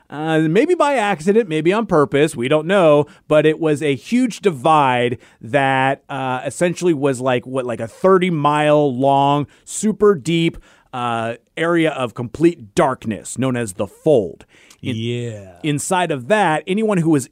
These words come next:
Speaker 1: caught in that at that time, um, essentially got turned into giant, horrifying monsters.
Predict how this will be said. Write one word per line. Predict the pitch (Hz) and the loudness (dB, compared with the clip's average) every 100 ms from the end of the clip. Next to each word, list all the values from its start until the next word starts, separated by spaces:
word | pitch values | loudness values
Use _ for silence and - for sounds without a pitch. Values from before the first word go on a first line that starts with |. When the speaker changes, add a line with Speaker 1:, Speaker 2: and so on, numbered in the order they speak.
| - | -10
Speaker 1:
caught | 175 214 | -2 0
in | 220 147 | 2 0
that | 123 123 | -2 -2
at | 143 120 | -4 -4
that | 131 117 113 _ _ | -2 -4 -4 _ _
time, | - 131 120 117 117 - _ _ | -6 -2 -2 -2 -6 -10 _ _
um, | 139 131 123 131 | -6 -2 -2 -4
essentially | 160 196 - | -2 -2 -2
got | 165 147 | -2 -4
turned | - 160 147 | -2 -2 -2
into | 143 135 | -2 -6
giant, | 123 139 135 131 _ | -4 -4 -2 -6 _
horrifying | - 147 143 - 135 123 | -4 2 2 2 -2 -2
monsters. | 120 139 117 - - 80 - - | 0 0 0 -4 -10 -12 -12 -14